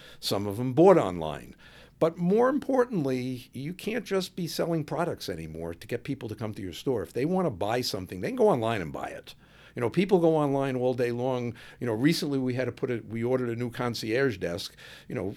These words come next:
twenty years ago, I would have gone to an office furniture company and done it. This time I went to Amazon and bought one online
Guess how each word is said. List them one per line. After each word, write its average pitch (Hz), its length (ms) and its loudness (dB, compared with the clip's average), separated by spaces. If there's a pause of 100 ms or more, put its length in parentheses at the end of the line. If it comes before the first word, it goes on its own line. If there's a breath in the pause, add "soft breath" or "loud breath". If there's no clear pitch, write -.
twenty 147 260 0
years 156 260 8
ago, 123 220 4
I 120 100 4
would 120 180 -2
have 107 100 -4
gone 117 200 -2
to 120 140 -4
an 113 60 -2
office 127 320 2
furniture 104 440 -6
company 98 420 -8
and 92 120 -6
done 90 160 -4
it. 123 160 -4 (280 soft breath)
This 143 180 0
time 123 220 -2
I 113 60 -2
went 113 180 -4
to 110 100 -2
Amazon 110 460 0
and 113 100 -4
bought 120 180 2
one 123 120 -2
online 123 560 -2